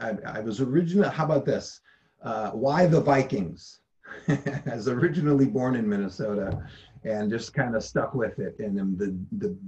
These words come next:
the biggest probably non-Minnesota living Vikings fan on the planet. I just like getting that in there. We're gonna have a killer year, twenty.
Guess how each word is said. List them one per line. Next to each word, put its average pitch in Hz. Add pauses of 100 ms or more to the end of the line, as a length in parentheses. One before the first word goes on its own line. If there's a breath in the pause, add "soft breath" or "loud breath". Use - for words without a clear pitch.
the 92 (340)
biggest 175
probably 135
non-Minnesota 120
living 110
Vikings 107
fan 107
on 101
the 92
planet. - (600)
I 101
just 107
like 110
getting 107
that 101
in 98
there. 92
We're 104
gonna 117
have 110
a 90 (140)
killer 170
year, 147
twenty. 139